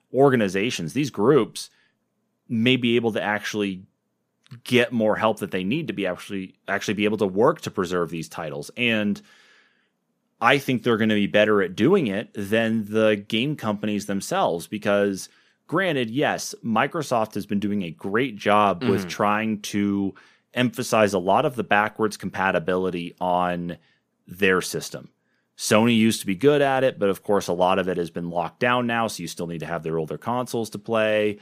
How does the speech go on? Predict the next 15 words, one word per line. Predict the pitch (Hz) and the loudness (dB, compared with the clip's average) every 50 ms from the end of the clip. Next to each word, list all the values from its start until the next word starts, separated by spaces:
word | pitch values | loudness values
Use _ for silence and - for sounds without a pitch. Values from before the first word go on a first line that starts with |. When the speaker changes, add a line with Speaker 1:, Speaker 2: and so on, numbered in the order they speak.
| - 95 | -12 -4
Speaker 2:
Right. | 101 101 95 87 80 | 0 0 0 0 0
Speaker 1:
Nintendo, | 101 101 98 98 - - 98 98 98 101 95 | 0 0 0 0 -2 -2 -2 2 2 2 2
of | 90 87 - | 2 0 -2
course, | - 95 92 87 | -2 -2 -2 0
with | - 87 - | -4 -6 -8
the | 82 | -6
Virtual | 80 95 101 113 - - 117 104 | -2 -2 -2 -2 -4 -6 -10 -8
Console, | - - 110 107 101 104 101 | -6 -4 -4 -4 -4 -4 -4
that's | 92 87 80 78 - | -4 -4 -6 -8 -8
great, | - 151 175 165 135 139 - | -6 -6 -4 -4 -6 -8 -2
but | _ 208 208 208 208 _ _ _ _ _ _ _ _ _ _ _ _ _ _ _ _ _ _ _ _ _ _ _ _ _ _ _ _ - - - | _ 2 2 2 0 _ _ _ _ _ _ _ _ _ _ _ _ _ _ _ _ _ _ _ _ _ _ _ _ _ _ _ _ -20 -6 -4
the | - 101 | -4 -4
problem | - _ - - - - 120 127 139 156 156 156 156 143 | -4 _ -16 -14 -6 -4 -2 0 0 0 0 0 -2 -2
you | 123 110 101 | -2 -2 -4
have | 98 - - - 123 110 98 80 73 76 73 - | -4 -6 -8 -6 -4 -2 -2 -4 -4 -8 -10 -12